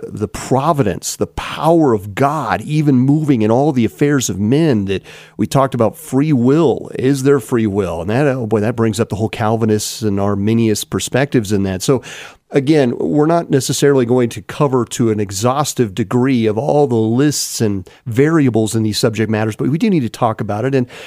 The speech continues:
so today's discussion on environmentalism is one that really has, uh,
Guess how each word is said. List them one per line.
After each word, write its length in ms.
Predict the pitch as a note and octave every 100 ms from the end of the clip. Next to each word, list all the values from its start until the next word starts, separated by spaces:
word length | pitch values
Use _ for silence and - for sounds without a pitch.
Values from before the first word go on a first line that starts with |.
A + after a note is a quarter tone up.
| -
so 160 | -
today's 480 | D3 D#3 E3 F#3+ C#3
discussion 680 | - - C3+ - D3 B2+ B2+
on 140 | A2+
environmentalism 1080 | A2 G#2+ A#2 A2 A2 C3+ B2+ A#2+ G#2+ G2+ G#2+
is 140 | G#2
one 300 | G#2+ A#2 C3
that 120 | B2+ A#2+
really 720 | B2+ C3+ D#3 G3+ F3 C3 A2+
has, 460 | A#2 A2 G#2+ G#2+ - - - _ _ _
uh, 340 | - B2 A#2